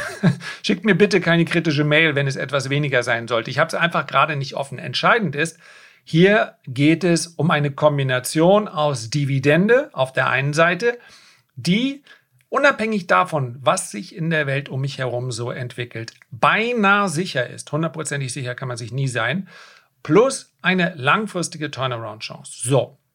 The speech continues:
Was aber der Wert heute oder morgen macht, ist egal. Und daher haben wir Schwächen auch gerne ausgenutzt, zehn, zwanzig, dreißig Prozent tiefer, um hier nachzukaufen. Das ist natürlich keine Strategie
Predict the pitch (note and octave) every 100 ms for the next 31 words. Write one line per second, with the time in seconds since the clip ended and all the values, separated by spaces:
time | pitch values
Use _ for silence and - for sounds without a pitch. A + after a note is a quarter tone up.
0 | _ - - - - - - D3 F3 D#3+
1 | D3+ C#3 C#3+ C#3 C3+ F3 E3+ C3+ B2+ D3
2 | D3 C#3+ F#3 C#3+ E3 C#3+ D#3 A#2+ - C#3
3 | C#3 D3+ F#3 D3 B2+ C#3+ D3+ D3+ - B2+
4 | A#2 D3 E3 C#3 A2+ A2+ B2+ C3+ D#3+ D#3+
5 | B2+ C3 - D#3+ F#3 G#3+ - - C3+ D3
6 | - B2+ B2+ C3+ A#2 A#2 C3+ D3+ D3 D#3
7 | C#3+ B2+ D3 D3+ - - C3+ C3+ D3 E3+
8 | G#3 - B2+ B2+ D3 - B2+ - - -
9 | - D3 _ _ _ - - - - _
10 | _ - D#3+ A#3+ F#3 C#3 D3 C3+ D#3 C3+
11 | - - F3 B3+ G#3 - B2+ B2+ A2+ C3
12 | F3+ A3